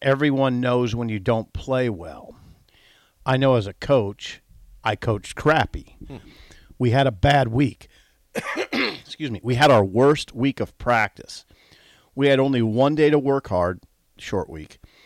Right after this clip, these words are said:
Speaker 1: and get some things done, and we weren't very good that day. That carried over." Now, that's, that, that's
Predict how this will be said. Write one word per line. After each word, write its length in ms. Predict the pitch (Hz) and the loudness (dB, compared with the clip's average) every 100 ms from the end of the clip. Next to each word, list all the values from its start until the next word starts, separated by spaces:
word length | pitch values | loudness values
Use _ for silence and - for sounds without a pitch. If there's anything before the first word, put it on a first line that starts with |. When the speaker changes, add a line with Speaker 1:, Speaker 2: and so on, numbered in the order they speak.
| - _ - | -20 _ -8
Speaker 1:
and 160 | 127 104 | -6 -2
get 140 | 120 | -2
some 140 | 127 | -2
things 320 | 107 123 104 87 | -2 -2 -2 -2
done, 400 | 120 107 101 98 | 0 0 -2 -4
and 100 | 107 104 | -6 -6
we 80 | |
weren't 360 | 98 104 120 - | -6 -4 -4 -4
very 260 | 113 110 101 | -4 -2 -2
good 240 | 90 104 | -4 -4
that 200 | 87 80 | -6 -8
day. 180 | 90 85 | -10 -10
That 220 | 85 95 | -8 -10
carried 380 | - 123 104 92 | -8 -4 -4 -4
over." 280 | 107 92 58 | -6 -6 -8
Now, 140 | 95 127 | -6 -4
that's, 460 | 202 - - - - | -4 -8 -14 -14 -12
that, 220 | 147 - | -12 -10
that's 400 | 233 - - | -12 -12 -20